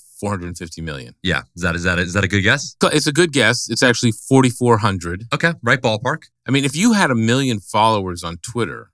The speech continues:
Speaker 1: that's a small army. If you had that kind of an army, if you had, if you were just, like, one of those forty-four hundred people, you know, just a regular sheldrake who somehow got a million people to follow him, you're not gonna give that audience up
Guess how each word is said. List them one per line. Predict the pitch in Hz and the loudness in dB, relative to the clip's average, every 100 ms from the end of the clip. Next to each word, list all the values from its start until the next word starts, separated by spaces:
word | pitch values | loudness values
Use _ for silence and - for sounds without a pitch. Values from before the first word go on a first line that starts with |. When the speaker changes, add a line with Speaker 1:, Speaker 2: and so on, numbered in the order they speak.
| _ _ _ - | _ _ _ -4
Speaker 1:
that's | 202 - | -2 -2
a | 120 | -2
small | - - 95 90 | -4 -4 -4 -2
army. | 80 78 85 113 _ _ - | -4 -6 -8 -12 _ _ -12
If | - | -6
you | 180 185 | -4 0
had | 139 110 | 0 0
that | 107 110 | 0 -2
kind | - 101 | -4 -4
of | 87 | -4
an | 87 | 0
army, | 120 127 80 113 _ _ _ - | 0 0 -4 -12 _ _ _ -12
if | 113 | -2
you | 254 | 0
had, | 214 185 | 2 0
if | 143 | 0
you | 294 | -2
were | |
just, | 254 214 | -2 2
like, | 180 147 _ _ - | 2 0 _ _ -2
one | 147 | 2
of | 147 | 4
those | 135 120 | 2 0
forty-four | - 135 123 127 | -2 -4 -2 0
hundred | 117 101 85 | 0 -2 -6
people, | 120 117 - 69 _ _ _ _ _ _ _ _ _ 123 | -4 -4 -6 -18 _ _ _ _ _ _ _ _ _ -4
you | |
know, | 107 | -4
just | 117 127 110 | -4 -6 -4
a | |
regular | 104 113 107 101 95 90 | 0 0 0 -2 -2 -4
sheldrake | - 113 104 87 87 87 | -4 -2 -2 -2 -4 -4
who | 95 | -8
somehow | 87 107 95 95 90 | -6 -4 -2 -2 -2
got | 85 95 90 - 92 | -4 -2 -2 -4 -10
a | |
million | 90 98 92 85 - - | -6 -6 -6 -8 -12 -10
people | 101 85 | -8 -8
to | - | -8
follow | 104 101 90 73 | -2 -2 -2 -8
him, | 76 - _ | -12 -18 _
you're | - 226 | -6 -2
not | 320 | 0
gonna | 143 117 | 0 -2
give | 85 131 104 | 0 0 2
that | 113 110 107 | 2 4 4
audience | 113 110 98 92 | 2 2 -2 -4
up | 131 | -6